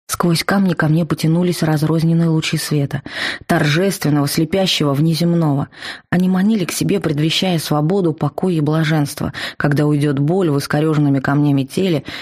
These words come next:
а легкие перестанут разрываться от нехватки воздуха, и я перестану слышать громкий стук своего сердца. И никогда больше не услышу, как рядом бьется сердце Лена, самого ненавистного, самого прекрасного и самого любимого моего мужчины,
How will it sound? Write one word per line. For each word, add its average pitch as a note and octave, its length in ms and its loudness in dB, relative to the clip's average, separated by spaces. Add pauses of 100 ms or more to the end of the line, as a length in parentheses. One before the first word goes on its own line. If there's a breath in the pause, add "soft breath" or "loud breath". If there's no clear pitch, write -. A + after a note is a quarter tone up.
(180 loud breath)
а C#3+ 120 2
легкие D3+ 320 -2
перестанут D3 500 -2
разрываться C#3+ 540 -2
от C3 100 -4
нехватки D3 440 -2
воздуха, D3+ 500 0 (300 loud breath)
и E3+ 60 2
я F3+ 120 2
перестану F#3 480 0
слышать E3+ 400 -2
громкий D#3+ 360 0
стук - 300 -4
своего C#3+ 360 0
сердца. C#3 500 -4 (720)
И D3 60 -2
никогда D3+ 440 0
больше C#3+ 340 -2
не C3 100 0
услышу, - 380 -4
как - 220 -4
рядом D#3+ 340 0 (420 loud breath)
бьется D#3+ 360 0
сердце - 360 -2
Лена, C#3+ 380 2 (500)
самого D3+ 480 0
ненавистного, D#3 800 0 (500 loud breath)
самого E3+ 380 2
прекрасного D#3+ 760 0
и C3 60 0
самого E3 360 0
любимого D#3+ 540 2
моего D3 320 2
мужчины, D3 600 0